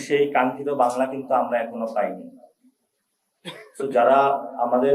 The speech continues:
জাতীয় সঙ্গীত আমরা মনে প্রাণে বিশ্বাস করি, আমরা চাই সে আমাদের স্বপ্নে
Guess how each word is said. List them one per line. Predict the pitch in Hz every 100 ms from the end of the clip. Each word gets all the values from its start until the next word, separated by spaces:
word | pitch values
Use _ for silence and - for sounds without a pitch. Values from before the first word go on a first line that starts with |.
| 131
জাতীয় | 123 127 147 143
সঙ্গীত | 147 156 135
আমরা | 123 131 120
মনে | 117 123
প্রাণে | 127 123 127
বিশ্বাস | - - 127 -
করি, | 147 151 165 - _ - _ _ _ _ _ _ _ _ 113
আমরা | 120 127 131
চাই | 131 120 127 - - - -
সে | 135 117
আমাদের | 113 117 120 120
স্বপ্নে | - - 123 123